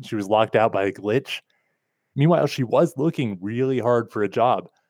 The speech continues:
but she didn't want to go back to the service industry because her son has cystic fibrosis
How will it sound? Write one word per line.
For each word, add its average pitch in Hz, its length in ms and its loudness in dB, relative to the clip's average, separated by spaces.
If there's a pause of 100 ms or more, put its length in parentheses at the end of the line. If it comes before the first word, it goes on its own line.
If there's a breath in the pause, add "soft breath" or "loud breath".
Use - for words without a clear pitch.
(140)
but 123 100 -4
she 160 140 -4
didn't 180 100 2
want 185 80 0
to 170 60 0
go 147 100 4
back 127 260 -2
to 139 60 -2
the 120 80 0
service 165 340 -4
industry 110 360 -4
because 110 340 -6
her 110 100 -4
son 131 520 -2 (160)
has - 200 -6
cystic - 340 -6
fibrosis 123 760 -2